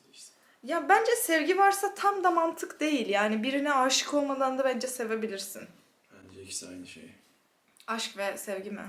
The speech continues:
Speaker 1: Aynen.
Speaker 2: Yani olabilir tabii bakış açısı.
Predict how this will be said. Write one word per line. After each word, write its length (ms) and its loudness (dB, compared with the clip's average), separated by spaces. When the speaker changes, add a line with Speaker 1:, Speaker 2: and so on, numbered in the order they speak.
Speaker 1:
Aynen. 320 -14
Speaker 2:
Yani 260 2
olabilir 420 0
tabii 260 -8
bakış 260 -8
açısı. 360 -12